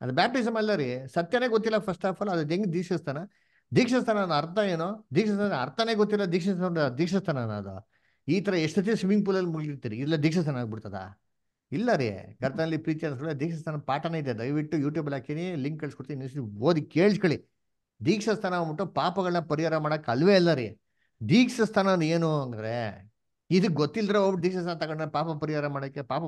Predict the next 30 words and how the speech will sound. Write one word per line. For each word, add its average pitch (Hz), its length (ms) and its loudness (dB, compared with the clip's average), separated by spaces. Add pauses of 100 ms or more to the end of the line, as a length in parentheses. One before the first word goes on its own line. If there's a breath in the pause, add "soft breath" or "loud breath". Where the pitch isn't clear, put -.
ಪರಿಹಾರ 131 200 -2
ಮಾಡಕ್ಕೆ 110 280 -4
ದೀಕ್ಷಾ 165 220 0
ಸ್ಥಾನ 117 200 -4
ಬೇಕಾ? 98 440 -12 (520)
ಯೇಸು 147 340 -4
ಕ್ರಿಸ್ತನ 120 300 -8
ಅಮೂಲ್ಯವಂತ 117 420 -4
ರಕ್ತ 104 260 -10
ಸಾಕ್ರಿ. 101 400 -12
ಮತ್ತೆ 117 220 -4
ದೀಕ್ಷಾ 202 280 -2
ಸ್ಥಾನ 214 180 -2
ಹಂಗಾರೆ 208 240 2
ಏನು? 226 520 2 (600)
ಅಂದ್ರ 175 200 0 (520)
ದೇವರಿಗೆ 247 540 6
ನಮ್ಮನ್ನ 214 440 0
ನಾವೇ 262 380 0
ಸಂಪೂರ್ಣವಾಗಿ 247 540 2
ಒಪ್ಪಿಸ್ಕೊಡೋದು. 226 560 -2
ಈ 165 160 0
ಅರ್ಥನೇ 196 580 2
ಗೊತ್ತಿಲ್ಲ 214 380 4
ತಗೊಂಡಿದ್ದಂದ್ರೆ 147 680 -2
ಅದು 123 180 -2
ಸರಿನಾ? 131 360 0
ಅದು 107 140 -4
ಯೋಚನೆ 139 300 -6
ಮಾಡಿರ್ತೀನಿ 120 420 -8